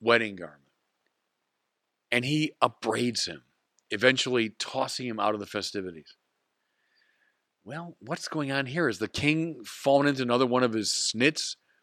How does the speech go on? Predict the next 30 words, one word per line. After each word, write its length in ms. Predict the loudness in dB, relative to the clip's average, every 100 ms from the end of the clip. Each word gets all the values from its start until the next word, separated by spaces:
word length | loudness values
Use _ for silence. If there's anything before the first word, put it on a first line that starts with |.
| _ _ -4
Has 220 | -2 2
his 180 | 0 0
dysfunctional 720 | -2 2 2 2 0 -2 -2
side 560 | 0 2 4 2 0 -8
reasserted 600 | 0 2 4 4 2 4
itself? 440 | 4 6 6 2 _ _ _ _ _ _ _
It, 100 | -10
it 120 | 2 6
all 140 | 6
seems 300 | 4 0 0
kind 200 | -2 -4
of 140 | -4
petty 480 | -8 -4 0 0 0
and 140 | -4 -6
unfair, 520 | -8 -4 4 6 6
doesn't 240 | 2 -6
it? 60 | -14 _ _ _ _ _ _ _ _ _ _ _ _ _ _ _ _ _ _ _ -4
Well, 140 | -2
how 120 | 0
do 60 | -2
we 100 | -2
decipher 560 | -6 -8 -8 -10 -20 _ _ _ _ _ _ _ _ _ _ _ _ _
it? 40 | -20 _ _ _ _ _ _ _
Grace 920 | -2 4 4 4 2 0 -4 -4 -6 -10 _ _ _ _ _ _ _ _
and 140 | -2
the 140 | 2 0
initial 480 | 4 4 4 2 0
acceptance 500 | 0 0 0 -2 -8
of 100 | -4
grace 480 | 2 4 2 -4